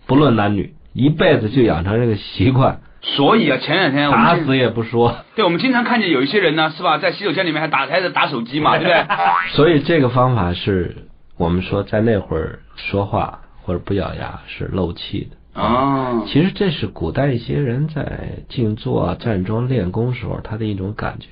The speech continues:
Speaker 1: 他能感觉到这种气往哪儿走，是怎么散掉的，所以他到那会儿要咬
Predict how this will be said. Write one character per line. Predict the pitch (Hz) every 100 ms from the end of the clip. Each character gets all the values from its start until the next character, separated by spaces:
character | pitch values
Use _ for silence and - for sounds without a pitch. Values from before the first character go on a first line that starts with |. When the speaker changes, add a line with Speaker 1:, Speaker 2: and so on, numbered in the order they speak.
| -
Speaker 1:
他 | -
能 | 127 151 180
感 | 143 -
觉 | 87
到 | 110 131
这 | 110
种 | 95 87
气 | 92 -
往 | 90 95
哪 | 107
儿 | 120
走， | - - - - -
是 | - 107
怎 | -
么 | 82 90
散 | - 165 92
掉 | 95 80 -
的， | - - - -
所 | -
以 | 101
他 | 113
到 | 123 135
那 | 107
会 | 98 -
儿 |
要 | 85 85
咬 | 85